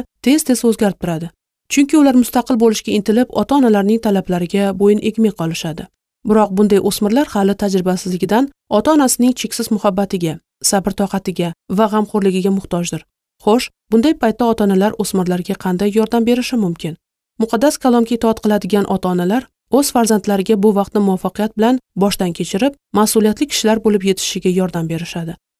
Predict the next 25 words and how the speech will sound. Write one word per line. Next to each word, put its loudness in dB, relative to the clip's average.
Zero, 2
Xudoning 2
qonun 2
qoidalariga 2
amal 2
qilayotgan -4
ota-onalar -2
va -4
o'smirlar -4
doimo 4
muvaffaqiyatga 0
erishishgan. -8
Kalom 2
shunday 2
deydi: -6
"Baxtlidir 0
yo'llari 2
pok -2
bo'lganlar. 0
Ey 4
egam, 0
sening 2
qonuning 4
bo'yicha 2
yuradiganlar. -2